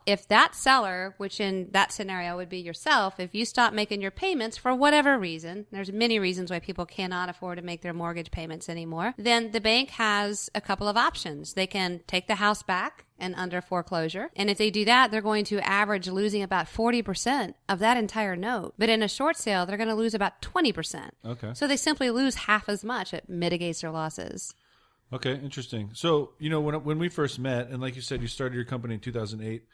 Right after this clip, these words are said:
Speaker 1: Yes.
Speaker 2: When that was when everyone considers the real estate crash, right?
Speaker 1: Yes.
Speaker 2: And I guess since then, your company has grown, so you're seeing a rise in short sales, I would assume.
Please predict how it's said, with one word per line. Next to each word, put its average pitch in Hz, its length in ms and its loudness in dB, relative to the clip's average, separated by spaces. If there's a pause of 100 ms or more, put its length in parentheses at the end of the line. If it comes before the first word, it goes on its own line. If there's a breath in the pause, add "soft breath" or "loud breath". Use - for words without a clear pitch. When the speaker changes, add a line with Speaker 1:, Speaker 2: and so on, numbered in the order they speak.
(140 soft breath)
Speaker 1:
Yes. 185 220 0
Speaker 2:
When 127 400 0
that 123 160 -2
was 117 160 -6
when 120 140 -4
everyone 120 260 -2
considers 117 460 -6
the 120 80 -6
real 117 160 -4
estate 113 260 -6
crash, 113 500 -6
right? 113 280 -4 (340 soft breath)
Speaker 1:
Yes. 180 140 0
Speaker 2:
And 131 80 0
I 127 40 -2
guess 143 320 -2 (320)
since - 360 0
then, 143 300 -2
your 151 200 2
company 120 400 -6
has 107 140 -6
grown, 110 320 -4
so 127 120 -6
you're 123 280 0
seeing 113 420 -6
a 110 80 -8
rise 107 520 -8
in 113 80 -8
short 107 280 -8
sales, 107 260 -8
I 110 60 -6
would 107 120 -4
assume. 107 440 -6